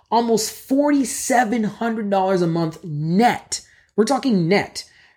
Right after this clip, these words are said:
right? So that's kind of where we get the private money lender. It's someone who has cash that they pulled out of a stock market. You know, maybe they've,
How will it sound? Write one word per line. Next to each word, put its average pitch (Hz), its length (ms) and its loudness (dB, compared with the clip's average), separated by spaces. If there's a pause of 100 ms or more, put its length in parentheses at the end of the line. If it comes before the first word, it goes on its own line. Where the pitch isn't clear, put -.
right? 190 240 2
So 180 420 2
that's 202 320 0
kind 220 180 0
of 202 60 0
where 196 100 4
we 185 120 2
get 180 200 0
the 175 80 -4
private 160 300 -4
money 190 240 2
lender. 180 460 0 (160)
It's - 160 -2
someone 208 280 2
who 196 120 2
has 170 340 0
cash 180 400 -6
that - 100 -10
they 147 100 -4
pulled 165 260 -2
out 156 120 0
of 135 80 -6
a 165 60 -8
stock 214 380 0
market. 190 520 2 (220)
You 175 160 4
know, 156 200 4
maybe 170 400 2
they've, 156 360 0